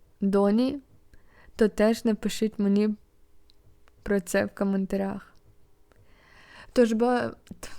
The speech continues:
<laughs> тож вам бажаю хорошого настрою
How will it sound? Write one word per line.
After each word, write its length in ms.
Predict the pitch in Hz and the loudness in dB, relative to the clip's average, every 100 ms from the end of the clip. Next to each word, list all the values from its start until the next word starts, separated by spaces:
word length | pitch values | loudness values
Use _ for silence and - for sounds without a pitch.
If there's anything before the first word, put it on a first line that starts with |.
| 208 180 175 175 - - | -6 -6 -10 -18 -20 -6
<laughs> 540 | 214 202 208 196 185 180 190 - - - - - | -4 0 0 0 -2 -6 -8 -14 -18 -16 -14 2
тож 180 | 226 | 4
вам 320 | 226 233 220 208 | 6 4 4 2
бажаю 500 | 208 202 208 202 196 | 2 2 2 2 0
хорошого 680 | - 208 208 - 202 190 | 0 2 2 0 -2 -2
настрою 840 | 190 202 233 247 - - 247 240 | -2 0 0 -2 -6 -2 -2 -2